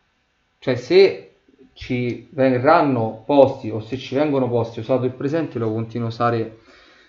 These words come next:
fino alla fine, se ci vengono posti delle domande, dobbiamo dare delle risposte strategiche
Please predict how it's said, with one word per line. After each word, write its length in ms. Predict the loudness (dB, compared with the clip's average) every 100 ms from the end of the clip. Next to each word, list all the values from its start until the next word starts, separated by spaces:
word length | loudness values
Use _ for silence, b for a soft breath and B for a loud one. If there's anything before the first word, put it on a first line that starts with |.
| b _
fino 240 | -4 0
alla 120 | 0
fine, 240 | -2 -6 -6
se 140 | -8
ci 140 | -4
vengono 380 | -2 0 0 0
posti 760 | 2 2 2 -6 -6 -6 -8 -18 _ _ _ _ _ _ _
delle 840 | 2 4 4 2 2 2 2 0
domande, 760 | 2 2 2 -2 -4 -4 -4 -6
dobbiamo 680 | -6 -2 0 2 -2 -6 -14
dare 380 | 0 4 4 2
delle 180 | 0
risposte 640 | -2 -4 -8 -4 -4 -2 -6
strategiche 920 | -6 -4 0 0 0 -8 -10 -10